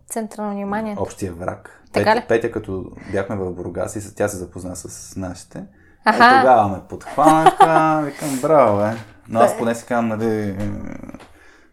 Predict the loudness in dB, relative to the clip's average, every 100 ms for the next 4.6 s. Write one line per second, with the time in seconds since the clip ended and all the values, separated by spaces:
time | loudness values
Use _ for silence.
0 | _ -6 -2 0 0 0 -2 -2 -4 -4
1 | -6 -8 -6 -6 -6 -8 -10 -18 -16 0
2 | 4 4 4 0 2 4 2 2 0 2
3 | 0 0 2 6 6 6 6 2 2 -6
4 | -6 -6 -4 -4 -10 -14